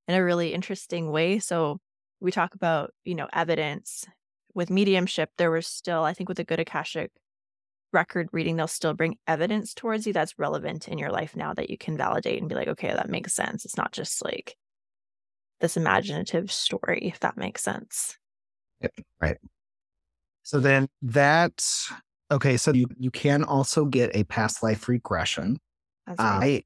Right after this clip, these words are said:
Speaker 2: I, I have had one of those, and it's very interesting. Again, it's an experience. You have to be open to it. You have to be, like, in the mindset of,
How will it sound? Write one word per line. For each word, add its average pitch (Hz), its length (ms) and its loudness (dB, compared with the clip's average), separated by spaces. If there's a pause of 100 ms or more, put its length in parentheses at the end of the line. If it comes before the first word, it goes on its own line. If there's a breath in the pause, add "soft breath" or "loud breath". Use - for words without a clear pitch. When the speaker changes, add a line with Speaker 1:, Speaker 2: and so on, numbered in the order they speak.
(140)
Speaker 2:
I, 117 100 2
I 127 40 4
have 135 200 4
had 143 240 4
one 113 160 4
of 101 80 2
those, 98 560 2 (100)
and 160 100 4
it's 156 160 2
very 175 280 6
interesting. 156 880 4 (140)
Again, 147 880 4 (1080)
it's 139 300 4
an 151 180 4
experience. 151 1200 2 (260)
You 147 240 4
have 165 280 4
to - 100 0
be 170 400 2
open 143 400 4
to 98 240 2
it. 80 200 0
You 117 140 4
have 143 300 4
to 170 120 0
be, 120 760 4
like, 110 480 2 (400)
in 143 160 4
the 143 60 8
mindset 117 760 4 (100)
of, 101 580 2